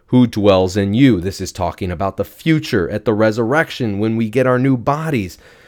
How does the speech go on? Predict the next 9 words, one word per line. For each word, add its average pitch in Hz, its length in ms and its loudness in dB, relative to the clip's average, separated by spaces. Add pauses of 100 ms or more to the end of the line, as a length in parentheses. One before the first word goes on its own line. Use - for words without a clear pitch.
(560)
Verse 143 220 4
twelve, 156 420 4
"So 147 160 4
then, 156 260 4
brethren, 127 480 4 (220)
we 156 500 2
are 139 480 0
under 120 400 2
obligation, 107 760 0